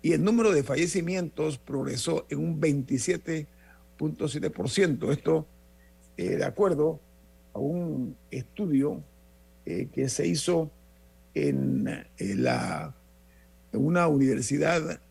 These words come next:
de China, eh, que coordinó el estudio, la Universidad de Xinjiang, con la participación de científicos de los Estados Unidos, del Reino Unido y Suecia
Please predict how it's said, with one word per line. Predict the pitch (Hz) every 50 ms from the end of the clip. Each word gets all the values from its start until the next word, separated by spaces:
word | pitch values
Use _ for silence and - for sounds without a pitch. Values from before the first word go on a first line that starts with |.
| - _ -
de | - 127 - - 139 131 131 - - - - - - 160 151 135 - - - - - - - - - 131
China, | - - - 208 185 156 143 143 143 - - - - - - - - _ - -
eh, | 131 127
que | 123 - - -
coordinó | - - - 143 131 135 143 160 185 202 190
el | 160
estudio, | 143 131 - - 214 202 170 143 147 165 160 147
la | -
Universidad | 120 127 127 117 110 147 170 180
de | 180 170
Xinjiang, | 143 123 - - - - - - - - - - 185 190 185 185 180 180 185 - - - - 139 135 139 185 214 208 175 139 120 113 - 156 - - _ _ _ _ _ - - - - - - - - - - -
con | - - 147
la | 151 -
participación | - 151 147 131 - - - - _ _ - 147 143 143 139 123 180 190 190 185 170
de | 165 180 185 - 208 - - - _ _ - - - - - - - -
científicos | - - 156 143 120 135 190 151 185 175 - 185 175 143 -
de | - 135
los | 139 127 -
Estados | - - 147 123 - - 160 151 151 135 -
Unidos, | 147 185 214 220 208 208 202 175 - - - - - - - _ _ - - - -
del | - 143 139 139
Reino | 147 190 190 190 185 170
Unido | 170 175 185 185 185 190 - -
y | - 139
Suecia | 120 - - 196 185 151 - - 147 143 139 - -